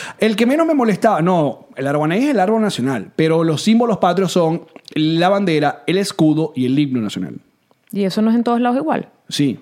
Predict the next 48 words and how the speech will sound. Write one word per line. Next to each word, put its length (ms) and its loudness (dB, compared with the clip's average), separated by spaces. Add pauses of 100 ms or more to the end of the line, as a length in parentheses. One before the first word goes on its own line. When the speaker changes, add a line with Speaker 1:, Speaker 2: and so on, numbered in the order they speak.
Speaker 1:
pero 220 -2
lo 180 0
otro 220 -2
que 100 -2
tú 140 -4
nombraste 520 0
el 60 0
Aragonés, 300 0
el 80 0
Aragonés 260 0
no 100 0
es 60 -2
el 60 -2
Speaker 2:
Pero 200 2
Speaker 1:
árbol, 100 2
Speaker 2:
los 80 2
Speaker 1:
es 80 0
el, 60 4
Speaker 2:
símbolos 260 2
patrios 180 2
Speaker 1:
igual 100 4
que 60 4
Speaker 2:
en 40 6
Speaker 1:
la 60 4
Speaker 2:
otros 160 4
Speaker 1:
flor 100 4
Speaker 2:
países 260 4
Speaker 1:
nacional, 220 4
el 40 4
Speaker 2:
no 60 4
es 60 4
Speaker 1:
ar- 60 2
Speaker 2:
lo 80 0
mismo 380 0
siempre. 420 -4 (680)
Speaker 1:
Sí. 380 -2 (300)
Speaker 2:
Y 60 -8
que 120 -2
los 180 -2
símbolos 340 0
patrios 260 0
de 60 2
otro 120 -2
país 220 0
y 40 -2
que 140 -2
la 120 0
bandera, 540 0